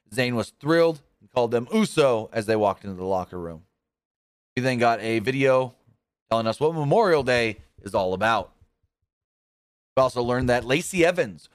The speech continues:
will be the Grand Marshal this Sunday for the nascar Monster Energy Cup Series race at Charlotte, North Carolina,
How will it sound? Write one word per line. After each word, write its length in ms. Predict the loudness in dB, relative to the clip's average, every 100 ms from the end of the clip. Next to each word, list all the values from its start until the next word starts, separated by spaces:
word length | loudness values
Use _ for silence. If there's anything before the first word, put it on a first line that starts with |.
| -8
will 80 | -2
be 80 | -2
the 80 |
Grand 380 | 0 0 0 0
Marshal 380 | 0 0 0 -2
this 220 | -2 -4
Sunday 380 | -2 -2 0 -2
for 140 | -2
the 100 | -6
nascar 480 | -2 -2 -2 0 0
Monster 320 | 0 -2 -4
Energy 340 | -6 -6 -6 -6
Cup 240 | -4 -4
Series 440 | -6 -6 -6 -6 -4
race 240 | -4 -6
at 80 | -10
Charlotte, 400 | -4 -2 -2 -8
North 240 | -8 -8
Carolina, 640 | -8 -4 -2 -2 -2 -4